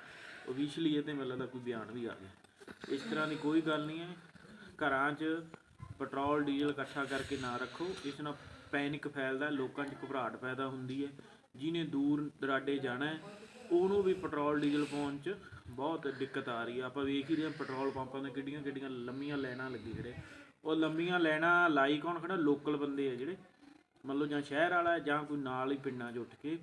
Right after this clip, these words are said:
ਪੈਟਰੋਲ ਡੀਜ਼ਲ ਇਕੱਠਾ ਕਰ ਰਹੇ। ਸੋ ਇਸ ਤਰ੍ਹਾਂ ਦੀ ਕੋਈ ਗੱਲ ਨਹੀਂ ਹੋਣੀ, ਸਰਕਾਰ ਨੇ ਇਹਦਾ ਹੱਲ ਕਰ ਦੇਣਾ ਹੈ। ਸੋ ਜਮਾਖੋਰੀ ਨਾ ਕਰੋ, ਤੁਹਾਡੀ ਵਜ੍ਹਾ ਨਾਲ ਕੀ ਪਤਾ ਕਿੰਨੇ ਕੁ ਕਿਸੇ ਦੇ ਕੋਈ ਜ਼ਰੂਰੀ ਕੰਮ ਹੁੰਦਾ ਹੈ,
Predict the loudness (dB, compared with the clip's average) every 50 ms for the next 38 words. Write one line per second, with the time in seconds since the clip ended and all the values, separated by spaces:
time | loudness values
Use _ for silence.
0 | -8 -14 -12 -8 -4 -2 0 2 2 0 0 -2 -2 -2 -2 -2 -2 -6 -10 -18
1 | -20 _ _ -10 -10 -10 -8 -8 -8 -8 -8 -10 -12 -12 -16 -18 -18 -18 -18 -18
2 | -18 -14 -6 -2 0 2 4 4 2 2 0 -6 -4 -4 -2 -2 -2 -2 0 0
3 | -2 -2 -2 -2 0 0 -2 -2 -2 -2 -2 -2 -2 -2 -4 -4 -4 -4 -6 -6
4 | -8 -8 -12 -20 -20 -20 -20 -18 -16 -16 -16 -16 -16 -14 -10 -10 -8 -2 0 2
5 | 2 2 2 0 -2 0 0 0 0 0 0 -2 -2 -2 -2 -4 -4 -2 -2 -2
6 | -2 -2 -4 -6 -8 -12 -16 -20 _ -20 -14 -8 -8 -6 -4 -2 -2 0 2 2
7 | 0 0 0 0 0 0 0 0 0 0 2 2 2 0 0 0 0 0 0 0
8 | -2 0 0 0 0 0 -2 4 6 6 8 8 6 4 4 4 2 2 -2 0
9 | 0 0 0 0 0 -2 -2 -2 -2 -2 -2 -2 -2 -2 -2 -2 0 0 -2 0
10 | 0 0 0 2 2 4 4 4 4 4 2 0 0 0 0 0 -2 -2 -2 -4
11 | -6